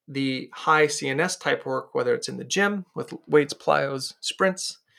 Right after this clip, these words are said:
you know, tends to have a really high recovery penalty that takes them many, many days to bounce back from. Versus, you know,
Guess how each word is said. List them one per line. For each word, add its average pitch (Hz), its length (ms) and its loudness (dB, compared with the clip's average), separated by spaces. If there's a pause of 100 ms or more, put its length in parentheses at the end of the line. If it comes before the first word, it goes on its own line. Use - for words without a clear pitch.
(320)
you 151 140 -6
know, 120 320 -4 (140)
tends 160 360 2
to 143 120 0
have 127 240 2
a 120 120 2
really 165 440 6
high 139 240 4
recovery 123 500 -2
penalty 120 560 -12 (500)
that 127 320 0
takes 131 220 -8
them 131 160 -6
many, 127 220 -2
many 117 240 -6
days - 300 -8
to 139 260 -12 (200)
bounce - 200 -8
back - 240 -14
from. - 180 -18 (460)
Versus, 151 420 6 (640)
you - 140 -12
know, 123 180 -12